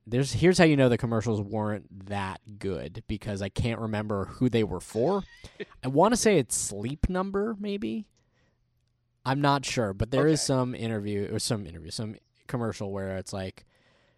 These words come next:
Speaker 1: Dak is the spokesman for whatever brand this is, and at some point in the commercial, someone asks him, like, how his recovery is going.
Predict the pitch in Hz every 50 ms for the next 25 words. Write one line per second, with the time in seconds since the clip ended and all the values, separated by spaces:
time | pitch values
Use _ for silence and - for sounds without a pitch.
0 | _ _ _ _ _ _ _ _ _ - - 123 123 123 123 123 - 123 113 104
1 | 107 110 107 - - 107 101 98 - - - 101 95 95 95 95 - - 101 98
2 | 98 98 98 98 98 101 95 101 95 92 92 90 90 92 87 - - 85 78 76
3 | 90 - - - 107 110 107 98 - - 135 131 127 - 135 127 123 120 117 113
4 | 107 - 107 98 95 95 90 - - 95 87 87 - - - 117 113 113 110 110
5 | 107 104 104 - 101 101 95 98 - - - - - - 92 101 92 92 92 90
6 | 85 85 82 - - - 110 104 98 90 110 92 95 90 - - - 90 82 -
7 | 73 71 73 71 67 67 - - 85 71 71 73 - 76 107